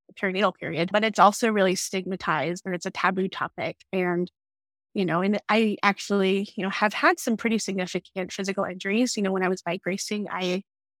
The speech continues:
at one point fractured my C two <laughs> and was lucky enough to not have any long-term neurological damage. But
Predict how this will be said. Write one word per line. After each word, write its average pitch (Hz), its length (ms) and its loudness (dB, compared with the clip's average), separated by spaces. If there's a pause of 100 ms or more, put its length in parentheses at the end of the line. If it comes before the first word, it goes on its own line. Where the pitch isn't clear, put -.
(600)
at 196 100 -2
one 196 180 -2
point 240 320 4
fractured 214 480 0
my 208 100 2
C 214 200 0
two 240 360 6 (100)
<laughs> 302 120 0
and 220 320 4
was 214 240 -2
lucky 240 420 4
enough 233 300 4
to - 80 -6
not 196 220 0
have 208 140 2
any 196 200 -2
long-term 190 640 0
neurological 190 560 2
damage. 180 440 -2
But - 360 0